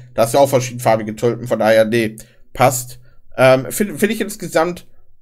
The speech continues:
äh, okay. Vielleicht hätte ich das Grün ein bisschen höher gemacht oder alles höher gesetzt,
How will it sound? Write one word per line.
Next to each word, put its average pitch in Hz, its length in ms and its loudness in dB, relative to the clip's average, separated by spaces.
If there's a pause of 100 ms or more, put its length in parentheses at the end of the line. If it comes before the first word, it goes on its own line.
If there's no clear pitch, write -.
(280)
äh, 156 260 2
okay. 147 580 0 (1120)
Vielleicht 180 200 6
hätte 202 100 2
ich 180 60 -8
das 175 200 -4
Grün 196 200 -6
ein 185 80 -8
bisschen 180 260 -4
höher 185 240 4
gemacht 180 300 -2
oder 160 180 2
alles 160 240 -2
höher 165 160 0
gesetzt, 160 340 -4